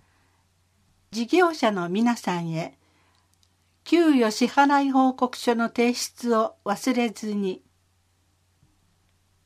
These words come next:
会社などの給与支払い者は、令和六年一月一日現在の給与受給者全員の給与支払い報告書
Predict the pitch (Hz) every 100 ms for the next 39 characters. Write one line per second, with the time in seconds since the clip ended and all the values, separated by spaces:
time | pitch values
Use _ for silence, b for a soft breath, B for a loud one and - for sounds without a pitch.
0 | _ _ - _ _ _ _ _ _ _
1 | _ _ _ _ 269 285 311 311 285 277
2 | 269 190 180 - 311 294 233 185 - 185
3 | 226 226 196 - 165 165 165 b b b
4 | b - 208 285 220 196 196 - 226 185
5 | 175 - 302 311 302 294 - - 262 262
6 | 254 247 220 277 247 208 196 175 170 175
7 | b b b b - 262 294 277 277 240
8 | 247 269 262 240 208 196 247 311 294 277
9 | 262 254 233 - _ - 254 294 285 269
10 | - 247 240 233 226 220 226 214 - 208
11 | - - 196 175